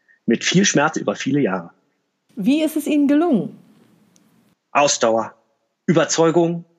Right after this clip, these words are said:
Speaker 1: ein klares Big Picture, dass es so, wie es jetzt ist, nicht zwanzig Jahre weitergehen kann. Ganz klar.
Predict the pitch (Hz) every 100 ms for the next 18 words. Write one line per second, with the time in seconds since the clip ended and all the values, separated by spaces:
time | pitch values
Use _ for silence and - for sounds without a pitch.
0 | _ _ _ _ 117 127 - 139 143 -
1 | 139 - 156 - 135 120 120 123 151 143
2 | 147 131 120 - 135 - 131 123 - -
3 | _ - 117 123 113 101 104 104 104 104
4 | - _ _ _ _ _ _ _ - 123
5 | - 104 98